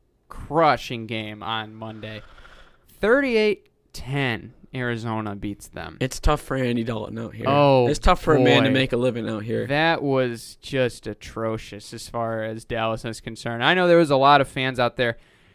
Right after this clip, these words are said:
Speaker 1: They were trying to get something out of it. And to be honest, here's the, here's the funny thing about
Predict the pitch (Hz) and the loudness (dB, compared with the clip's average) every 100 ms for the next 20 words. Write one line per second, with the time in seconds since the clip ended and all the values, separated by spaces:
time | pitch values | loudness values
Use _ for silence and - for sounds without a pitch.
0 | _ 160 175 262 285 247 165 190 - - | _ 2 4 4 4 2 0 0 -2 -6
1 | - 139 - 139 131 131 127 127 - _ | -4 -4 -4 0 2 2 0 -2 -2 _
2 | _ _ - 143 139 135 - _ - 156 | _ _ -8 -4 -2 -2 -6 _ -4 0
3 | 160 165 160 - - _ _ _ _ _ | 2 2 2 -4 -16 _ _ _ _ _
4 | _ _ - 170 247 202 175 156 175 262 | _ _ -4 -2 -2 0 0 0 0 0
5 | 202 180 170 156 143 131 123 117 113 | -2 -2 -2 -2 -4 0 2 4 2